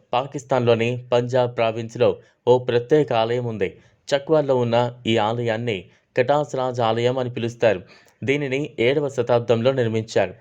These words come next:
ఆలయ ప్రాంగణంలో రాముడు, హనుమంతుడు మరియు శివుని ఆలయాలు ఉన్నాయి. ప్రపంచంలో ముస్లిం జనాభా అత్యధికంగా ఉండటమే కాకుండా ఇస్లామిక్ దేశంగా ఉన్న ఇండోనేషియాలో హిందువుల ప్రాబల్యం కలిగిన ప్రాంతం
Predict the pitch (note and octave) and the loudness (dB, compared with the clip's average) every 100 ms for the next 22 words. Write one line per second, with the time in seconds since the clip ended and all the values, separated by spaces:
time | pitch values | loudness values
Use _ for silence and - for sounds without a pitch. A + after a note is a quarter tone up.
0 | - - - - A2+ C#3+ C3+ B2 A#2 A2+ | -20 -20 -10 -2 0 0 -4 -2 -2 -2
1 | A#2 A2+ G#2 A2+ G#2 G#2 A#2+ A2+ A#2+ C3+ | -4 -4 -2 0 2 0 0 -2 -4 -4
2 | - A2 G#2+ G#2 G#2 A#2+ D#3 - _ - | -2 -2 -2 -4 0 0 0 -6 _ -2
3 | A#2 D3 D#3 - A#2+ C3 C3 A#2 B2 A#2+ | 0 2 0 -2 -2 0 0 2 2 2
4 | A#2 C3 A#2 F#2 - _ _ _ - C#3 | 2 -2 -4 -6 -8 _ _ _ -2 0
5 | F#3 F3 C#3+ A#2+ C#3 B2 C3 C#3+ B2+ A#2+ | 0 0 0 2 0 0 -4 -4 0 2
6 | A#2 A2+ C3 C#3+ - A2+ - D#3 C#3+ C#3 | 2 2 -2 -2 -2 -2 2 2 2 0
7 | C3 B2+ A2+ A#2 A#2 A2+ A2 G#2+ B2 A#2+ | 2 2 2 0 0 0 0 -2 -2 -2
8 | F#2+ - - _ B2 B2+ C3 B2+ B2 B2 | -2 -6 -20 _ -2 0 2 2 2 2
9 | A#2 A2+ A2+ A#2+ A#2 A2+ A2 A2 G#2+ A#2+ | 2 2 2 0 2 2 2 0 2 0
10 | A2+ G#2 A2+ G#2+ G#2 - _ _ - C#3+ | 0 -2 -2 0 0 -4 _ _ -4 -2
11 | D#3+ D#3 B2 B2 A2+ A2+ B2+ A#2 A#2 A2+ | 0 0 0 0 -2 -2 -4 -2 -2 0
12 | A2 G#2+ A2 - A2 A2+ C3 B2 | -2 0 -4 -2 -2 -2 -2 -4